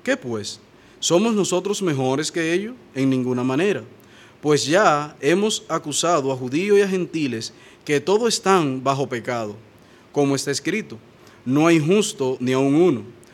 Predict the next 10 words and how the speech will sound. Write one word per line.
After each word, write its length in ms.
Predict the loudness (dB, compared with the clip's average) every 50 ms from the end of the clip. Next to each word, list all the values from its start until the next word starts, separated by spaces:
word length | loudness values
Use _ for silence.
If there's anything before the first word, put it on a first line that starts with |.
| -16 -6
No 320 | -2 2 4 4 4 4 4
hay 160 | 4 2 2
quien 180 | 0 0 0 0
entienda. 560 | 0 -2 -4 -4 -4 -4 -6 -8 -10 -12 -16 -18 -20 -20 -20 -10 -2
No 300 | 0 2 4 4 4 4
hay 180 | 4 4 2
quien 240 | 2 2 0 0 0
busque 300 | 0 -2 -4 -6 -6 -8
a 60 | -8
Dios. 380 | -6 -8 -8 -8 -8 -10 -12